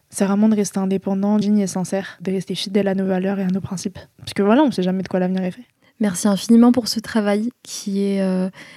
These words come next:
Speaker 2: extrêmement complexe. On sent que tu as voulu montrer la pluralité de tous les acteurs et actrices, que tu as aussi voulu combattre cette injustice et rompre ce silence. Donc merci pour ce travail qui a demandé beaucoup de courage, de temps,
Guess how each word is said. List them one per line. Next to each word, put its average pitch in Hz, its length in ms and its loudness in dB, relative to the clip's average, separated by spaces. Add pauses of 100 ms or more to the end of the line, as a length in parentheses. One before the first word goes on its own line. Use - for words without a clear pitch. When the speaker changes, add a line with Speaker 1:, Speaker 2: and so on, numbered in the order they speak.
(200)
Speaker 2:
extrêmement 214 680 2
complexe. 240 640 4
On 208 60 4
sent 214 200 2
que 202 120 -2
tu 226 60 -2
as 208 40 2
voulu 196 220 -4
montrer 202 260 0
la 202 120 2
pluralité 220 680 4
de 202 140 -2
tous - 220 -4
les 214 180 4
acteurs 220 320 2
et 214 80 2
actrices, 220 480 -2
que - 140 -14
tu 214 100 -8
as 208 60 0
aussi - 380 -8
voulu 196 300 -4
combattre 208 380 2
cette 214 160 0
injustice 202 560 0 (460)
et 214 40 2
rompre 208 220 2
ce - 80 -4
silence. 214 380 0
Donc 196 200 -6
merci 208 280 -4
pour 202 160 -10
ce - 60 -14
travail 208 220 -2
qui 214 120 -2
a - 20 0
demandé 196 260 2
beaucoup 196 220 -2
de - 80 -10
courage, 214 420 2
de 202 180 0
temps, 220 240 2